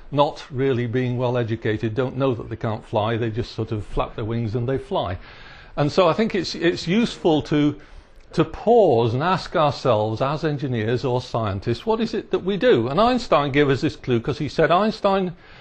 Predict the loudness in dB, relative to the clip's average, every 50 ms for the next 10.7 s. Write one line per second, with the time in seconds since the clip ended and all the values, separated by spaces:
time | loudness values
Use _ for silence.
0 | -14 -12 -4 0 2 4 4 4 4 4 2 0 0 2 0 0 0 4 4 4
1 | 4 4 -2 -8 -4 2 4 4 4 4 2 -2 0 2 2 2 2 4 4 4
2 | 4 4 4 4 4 4 4 2 0 -2 -4 -8 -14 -18 -20 -20 _ _ -20 -20
3 | -20 -20 -20 -20 -20 -20 -6 -2 0 0 2 2 0 2 2 2 2 2 -2 -6
4 | -4 0 2 4 4 4 2 2 0 -2 0 0 -4 -2 -2 -4 -2 -4 -6 -2
5 | 0 0 0 2 0 -2 -2 -4 -8 -10 -14 -20 -20 -20 -20 -20 -20 -20 -20 -20
6 | -20 -20 -8 -6 -6 -6 -6 -10 -14 -18 -20 -20 -20 _ -20 -20 -20 -20 _ -20
7 | -20 -8 -4 -4 -2 0 -2 -2 -4 -6 -10 -20 -20 -20 -18 -18 -18 -4 -2 -2
8 | 0 0 -2 -4 -6 -2 0 0 2 2 0 -2 -2 -6 -8 -8 -8 -8 -10 -10
9 | -8 -6 -4 -4 -6 -6 -12 -20 -20 -20 -20 -20 -20 -20 -20 -20 -20 -20 _ _
10 | _ _ -8 -6 -6 -2 2 4 6 6 6 4 2